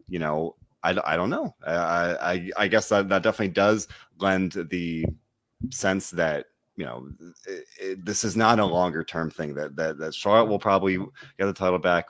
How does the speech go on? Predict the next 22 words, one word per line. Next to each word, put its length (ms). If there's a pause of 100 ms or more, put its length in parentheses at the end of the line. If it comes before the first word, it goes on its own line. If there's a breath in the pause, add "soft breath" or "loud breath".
or, 480 (200)
or 200
maybe 240
even 180
Rhea. 220
I 140
guess 260
at 220
this 140
point, 120
it 60
does 180
feel 180
like 260 (180 loud breath)
Charlotte 300
is 120
the 80
favorite. 380
Hermit 260
Takar 260
predicting 520
that 200